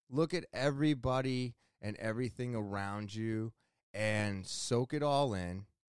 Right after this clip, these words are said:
and enjoy it. Uh, if you're the one that's cooking or it's your house, I can understand being lost in the chaos. But still,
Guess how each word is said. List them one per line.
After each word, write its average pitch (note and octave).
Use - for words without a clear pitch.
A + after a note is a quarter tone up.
and A#2
enjoy A#2+
it. E2+
Uh, G#2+
if A#2
you're B2
the A#2+
one C3+
that's C3
cooking D#3+
or G2+
it's G2
your C#3
house, C3
I D#3+
can E3+
understand B2+
being A2+
lost G#2
in G#2
the F#2
chaos. G2
But C3+
still, F3